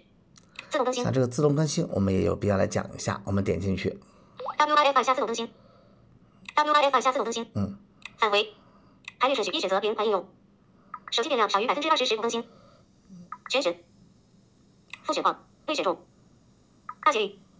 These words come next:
Speaker 1: 爱奇艺，七十一点八五 M B，V幺三。五。
Speaker 2: 呃，
Speaker 1: 七。
Speaker 2: 这是，这是什么意思呢？
Speaker 1: 复选框，未选中。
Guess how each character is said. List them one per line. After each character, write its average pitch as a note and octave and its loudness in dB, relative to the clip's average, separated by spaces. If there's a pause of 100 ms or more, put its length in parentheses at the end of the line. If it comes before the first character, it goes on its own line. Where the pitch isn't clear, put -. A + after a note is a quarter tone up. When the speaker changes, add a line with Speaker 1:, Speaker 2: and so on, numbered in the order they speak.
(760)
Speaker 1:
爱 E4+ 4
奇 G#4+ 0
艺， - -4 (260)
七 F4+ -4
十 C4+ 2
一 E4 -2
点 D#4 2
八 D4 4
五 A3 2
M D4+ 2
B，V C#4+ -4
幺 A#3 2
三。 A3 0
五。 - -10 (140)
Speaker 2:
呃， F#2+ 4
Speaker 1:
七。 - -4
Speaker 2:
这 D3+ 4
是， C#3 -4
这 E3+ 6
是 C#3 0
什 A#2 2
么 G2 4
意 A#2+ 4
思 C#3+ 2
呢？ A2+ 2
Speaker 1:
复 D#4 -2
选 - -
框， - -
未 - -2
选 - -2
中。 E3+ -2